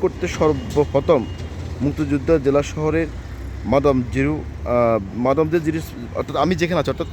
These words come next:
এখানে এই ব্রিজটা আপনার উড়িয়ে দেওয়া হয়। তার ইতিহাস সাক্ষী হয়েছে এখনও সেই লোহার, আহ, খুঁটিগুলো।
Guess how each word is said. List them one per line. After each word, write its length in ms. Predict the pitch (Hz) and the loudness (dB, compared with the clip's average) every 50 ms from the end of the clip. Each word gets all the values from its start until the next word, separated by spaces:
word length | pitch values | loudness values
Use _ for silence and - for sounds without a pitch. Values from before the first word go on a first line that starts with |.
| - | -2
এখানে 360 | 160 160 156 180 170 180 190 190 - - - - - - - - - | -2 0 2 2 2 2 0 -2 -4 -6 -6 -6 -6 -8 -8 -6 -2
এই 240 | - 151 160 170 165 147 | 2 4 4 4 2 0
ব্রিজটা 300 | 139 165 175 165 - - | 0 0 0 0 0 -2
আপনার 180 | 156 - 156 151 | -2 0 2 2
উড়িয়ে 160 | 147 135 135 | 2 2 2
দেওয়া 160 | 123 120 117 | 2 4 2
হয়। 120 | 123 160 190 185 - - - - - - - - - - - - | 2 2 0 -4 -6 -10 -10 -10 -12 -12 -12 -12 -12 -12 -4 0
তার 140 | 147 143 139 | 0 2 2
ইতিহাস 300 | 143 - - - 180 - | 0 -2 -2 -4 -4 -4
সাক্ষী 300 | - 143 120 - - 165 | -4 -6 -6 -4 -2 -2
হয়েছে 180 | 151 - 156 | -2 0 -2
এখনও 220 | 135 127 139 139 135 | -2 -2 -2 -4 -4
সেই 200 | - - 139 127 | -2 -2 -2 2
লোহার, 240 | 123 117 120 135 131 - - - - - - - - | 4 4 4 4 2 -2 -8 -12 -12 -12 -14 -8 -4
আহ, 120 | 101 110 - - | -4 -4 -4 -4
খুঁটিগুলো। 400 | 151 131 135 123 107 104 92 | -4 -4 -4 -4 -2 -4 -4